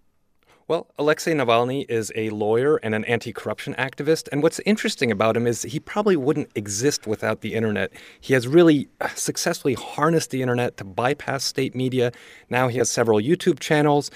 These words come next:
and he has used them very effectively to talk to his supporters, to build a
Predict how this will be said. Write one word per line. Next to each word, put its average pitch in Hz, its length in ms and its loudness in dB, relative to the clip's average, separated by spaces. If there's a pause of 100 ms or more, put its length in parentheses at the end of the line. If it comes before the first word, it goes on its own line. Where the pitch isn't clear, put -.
(300)
and 147 80 2
he 143 80 4
has 131 160 0
used 180 420 -2
them 139 300 0
very 165 240 6
effectively 131 600 0
to - 120 -10
talk - 300 -4
to 165 60 0
his 143 100 -2
supporters, 135 580 -2
to 127 120 -2
build 123 280 2
a 104 100 2